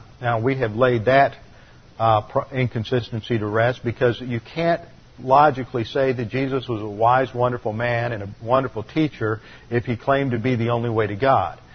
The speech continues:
I mean, if he claims to be the only way to God and to be God, he's either lying or he's telling the truth. If he's lying, he's deceptive, and he can't be, by definition, a wise and wonderful teacher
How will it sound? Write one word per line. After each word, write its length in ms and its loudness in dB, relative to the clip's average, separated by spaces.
I 40 -10
mean, 80 -4
if 80 -6
he 100 -2
claims 340 -2
to 60 -6
be 100 0
the 160 0
only 200 0
way 160 2
to 60 0
God 360 4
and 180 -8
to 80 -8
be 220 0
God, 320 2
he's 200 -6
either 220 -4
lying 420 2
or 100 -4
he's 120 -12
telling 260 -4
the 80 -8
truth. 360 -2
If 120 -2
he's 220 -2
lying, 460 2
he's 180 -4
deceptive, 600 -4
and 80 -2
he 60 -8
can't 260 -6
be, 180 0
by 220 -4
definition, 640 -4
a 40 -8
wise 380 0
and 100 -8
wonderful 320 -10
teacher 480 -4